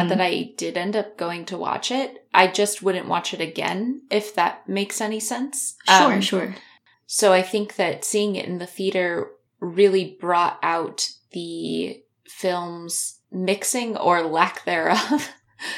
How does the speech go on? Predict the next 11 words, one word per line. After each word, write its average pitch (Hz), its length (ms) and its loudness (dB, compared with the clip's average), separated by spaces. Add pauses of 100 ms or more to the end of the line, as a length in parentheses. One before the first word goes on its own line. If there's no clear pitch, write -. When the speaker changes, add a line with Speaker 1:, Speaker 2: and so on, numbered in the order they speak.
(120)
Speaker 1:
Mm. 226 140 8
Speaker 2:
Um, 180 540 8 (280)
because 220 400 -2 (200)
it, 196 220 4 (280)
it - 440 8
does 240 200 0
this 254 220 -4
really 214 200 6
interesting 185 520 -4
thing 190 220 0
where 170 280 -4